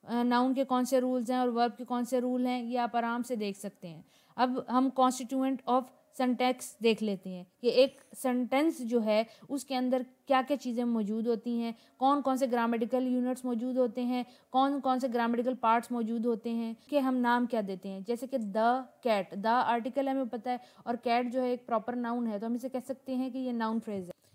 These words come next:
एक नाउन फ्रेज के अंदर mostly एक डिटरमाइनर होता है, यानी कि आर्टिकल वगैरह होते हैं, और उसके साथ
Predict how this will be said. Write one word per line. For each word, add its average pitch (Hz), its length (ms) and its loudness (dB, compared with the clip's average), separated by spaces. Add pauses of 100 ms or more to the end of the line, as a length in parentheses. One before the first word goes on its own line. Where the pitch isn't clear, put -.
(120)
एक 262 160 4
नाउन 262 300 4
फ्रेज 269 320 4
के - 80 -6
अंदर 262 240 0
mostly 247 320 0
एक 240 340 0
डिटरमाइनर 240 600 -2
होता 262 240 4
है, 254 360 -2
यानी 233 180 -4
कि 247 60 -4
आर्टिकल 240 420 -2
वगैरह 247 300 -2
होते 247 240 -6
हैं, 247 160 -4 (260)
और 240 140 4
उसके 247 340 -2
साथ 254 180 2